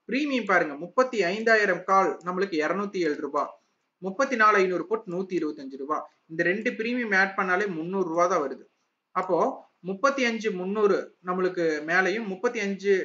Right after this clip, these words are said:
முப்பத்தி நாலு ஐந்நூறுல இருந்து முந்நூறு கழிச்சு முப்பத்தி நாலு இருநூறு. அப்போ முப்பத்தி நாலு இருநூறு to முப்பத்தஞ்சுன்னா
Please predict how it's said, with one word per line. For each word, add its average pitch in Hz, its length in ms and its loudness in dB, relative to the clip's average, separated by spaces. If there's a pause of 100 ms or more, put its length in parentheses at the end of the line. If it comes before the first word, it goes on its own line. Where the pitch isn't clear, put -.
(260)
முப்பத்தி 233 300 -2
நாலு 220 140 4
ஐந்நூறுல 196 200 4
இருந்து 196 140 0
முந்நூறு 180 220 -4
கழிச்சு 175 200 0
முப்பத்தி 196 300 -2
நாலு 175 200 2
இருநூறு. 147 420 -2
அப்போ 165 200 -6
முப்பத்தி 240 320 -4
நாலு 240 220 4
இருநூறு 196 440 2
to 226 100 -2
முப்பத்தஞ்சுன்னா 190 580 -4